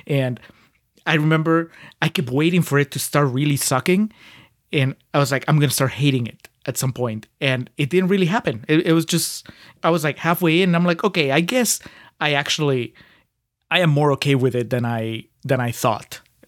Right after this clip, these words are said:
Uh, so once again, here's the argument for, you know, you may think that you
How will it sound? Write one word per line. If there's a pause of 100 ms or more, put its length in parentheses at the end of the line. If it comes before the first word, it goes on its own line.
Uh, (160)
so
once
again,
here's
the
argument
for, (580)
you
know, (720)
you
may
think
that
you